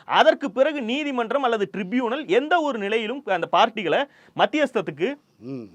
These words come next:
Speaker 1: ரெஃபர் பண்ணி விடலாம். இந்த ஆக்டை பொறுத்த வரைக்கும் இது சிவில் டிஸ்பியூட்ஸ் இந்த அளவுல பா-, இதுல வந்து சில விஷயங்களை
Speaker 2: இந்த
Speaker 1: வந்து எக்ஸம்ஷன்
Speaker 2: ஃபாஸ்ட் ட்ராக்
Speaker 1: கொடுத்தாங்க.
Speaker 2: ஆக்சிடென்ட் கோர்ட்லலாம் ஃபாஸ்ட் ட்ராக் இன்னும் கொண்டு வந்தாங்க.
Speaker 1: ம்.
Speaker 2: அது என்னன்னா, இதே தான். எப்பா, அவங்க மூணு லட்ச ரூபா தரேங்கிறாங்கப்பா, நீ எட்டு லட்ச ரூபா கிளைம் போட்டிருக்கப்பா,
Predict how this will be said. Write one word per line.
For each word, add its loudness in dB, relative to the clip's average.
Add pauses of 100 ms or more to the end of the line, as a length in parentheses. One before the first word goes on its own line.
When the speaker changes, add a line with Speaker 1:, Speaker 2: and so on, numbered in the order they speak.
(180)
Speaker 1:
ரெஃபர் 6
பண்ணி 0
விடலாம். -2
இந்த 2
ஆக்டை 2
பொறுத்த 0
வரைக்கும் 0
இது -6
சிவில் 2
டிஸ்பியூட்ஸ் -2 (540)
இந்த 6
அளவுல 6
பா-, 4
இதுல 4
வந்து 0 (160)
சில 2
விஷயங்களை -2
Speaker 2:
இந்த 2
Speaker 1:
வந்து 4
எக்ஸம்ஷன் 8
Speaker 2:
ஃபாஸ்ட் 4
ட்ராக் 6
Speaker 1:
கொடுத்தாங்க. 0
Speaker 2:
ஆக்சிடென்ட் -4
கோர்ட்லலாம் -4 (460)
ஃபாஸ்ட் 2
ட்ராக் 0 (360)
இன்னும் -8
கொண்டு -10
வந்தாங்க. -6
Speaker 1:
ம். -8 (120)
Speaker 2:
அது -4
என்னன்னா, 0
இதே 8
தான். 0 (920)
எப்பா, 4
அவங்க 0
மூணு -4
லட்ச -6
ரூபா -2
தரேங்கிறாங்கப்பா, -4
நீ -6
எட்டு -4
லட்ச -6
ரூபா -4
கிளைம் -2
போட்டிருக்கப்பா, -6